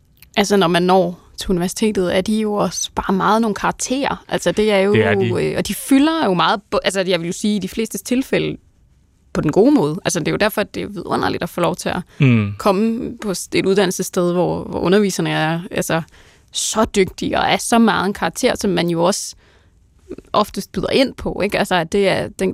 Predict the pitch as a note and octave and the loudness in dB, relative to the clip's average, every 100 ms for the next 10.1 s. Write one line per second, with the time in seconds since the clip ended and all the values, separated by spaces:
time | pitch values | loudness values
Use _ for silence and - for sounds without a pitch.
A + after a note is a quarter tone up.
0 | - G#3 F3+ - - - G#3 - F#3 E3+ | -2 -2 -4 -14 -12 -2 0 2 0 0
1 | E3 G3 F#3 - - - G#3+ G3 G3+ F3 | 2 2 2 0 -4 -6 -2 0 2 4
2 | F3+ F3 D#3 F3+ - _ _ _ _ _ | 4 4 2 -4 -10 _ _ _ _ _
3 | _ _ _ _ - G#3+ - E3+ - G#3+ | _ _ _ _ 2 2 2 -2 0 0
4 | F#3+ - F3+ F#3 G#3 G3 G3 G3 - - | 0 0 0 0 0 2 2 2 0 -4
5 | - - F3+ F3+ F3 F3+ - _ _ _ | -8 -2 2 2 0 -4 -10 _ _ _
6 | _ _ - - _ _ _ - A2+ A#2 | _ _ -20 -20 _ _ _ 2 4 6
7 | F#3+ A#2 - B2 G#2+ A3 A#3 A3+ G#3 - | 4 4 4 4 4 4 4 2 0 -2
8 | - B2+ A2+ A#2 A#2 A#2+ D3 G3+ G#3+ - | 0 4 4 6 6 6 2 0 -2 0
9 | B3+ A3 G#3 G3 G3+ - B3 G#3 - A#2 | 2 2 -2 -4 -4 -2 -6 -6 -4 0